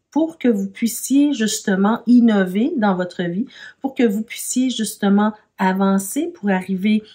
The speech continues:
à cet état, euh, du roi de coupe, du roi de denier, ben, on vous dit de laisser certaines choses de côté. Il y a des choses qui, aujourd'hui, dans votre vie, ne vous servent plus et on doit passer à autre chose.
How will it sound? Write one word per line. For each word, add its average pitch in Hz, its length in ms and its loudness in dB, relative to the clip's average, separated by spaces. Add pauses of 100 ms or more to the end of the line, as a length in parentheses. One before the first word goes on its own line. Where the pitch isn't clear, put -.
(220)
à 185 100 0
cet 190 300 -4
état, 214 500 0
euh, 175 220 0
du 165 140 -4
roi 175 280 -2
de 196 140 -2
coupe, 262 380 -4
du 196 120 -6
roi 175 320 -2
de 180 140 -2
denier, 208 480 0 (420)
ben, 214 220 0
on 196 100 2
vous 190 120 -4
dit 196 180 -8
de 254 80 0
laisser 196 400 -2
certaines 196 480 -4
choses 226 380 -4
de 190 100 -4
côté. 175 500 -8 (360)
Il 190 60 0
y 190 40 4
a 196 80 2
des 214 160 0
choses 330 360 -6
qui, 262 220 -2
aujourd'hui, 208 460 -2
dans 214 180 -2
votre 190 320 -8
vie, 180 280 0
ne 214 120 4
vous 180 180 -4
servent 202 600 -2 (120)
plus 208 280 -2 (720)
et 277 320 4
on 202 140 4
doit 226 200 0
passer 214 460 -4
à 180 120 -2
autre 160 300 -6
chose. - 580 -8